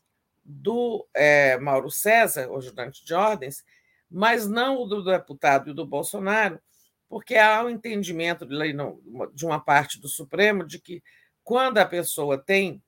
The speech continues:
foro especial do Supremo, é, a Polícia Federal não tem autoridade pra pedir o indiciamento sem uma autorização do Supremo. Então, não pediu, é, é, o indiciamento do Bolsonaro,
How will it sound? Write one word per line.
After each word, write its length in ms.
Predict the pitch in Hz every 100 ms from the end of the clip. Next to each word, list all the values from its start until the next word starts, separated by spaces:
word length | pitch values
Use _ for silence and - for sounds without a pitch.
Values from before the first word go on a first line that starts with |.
| _
foro 340 | - 170 175 156
especial 720 | 135 - 127 - 139 131 -
do 100 | -
Supremo, 640 | 135 - - 170 196 139 - _ _ _ _ _ _ -
é, 200 | 135 120
a 100 | -
Polícia 320 | 175 180 185 185
Federal 380 | 190 175 180
não 240 | 190 214 202
tem 160 | 185
autoridade 760 | 180 175 185 175 147 151 160 151
pra 180 | - 165
pedir 320 | 165 175 139
o 60 | 147
indiciamento 760 | 143 - - 160 151 156 165
sem 280 | - - 190
uma 140 | 196 180
autorização 720 | 175 185 170 175 165 - 170
do 80 | 156
Supremo. 580 | - 196 165 156 113 - _ _ _ _ _ _ _
Então, 600 | - 202 208 202 220 - _
não 280 | 185 202 208
pediu, 440 | 233 165 160 117 _ _ _ _
é, 600 | - 131 139 143 127 117 - _ _ _ _
é, 500 | - 143 143 139 135 -
o 100 | 127
indiciamento 720 | 147 139 - 165 143 135 147
do 100 | 113
Bolsonaro, 600 | - 139 139 160 131 -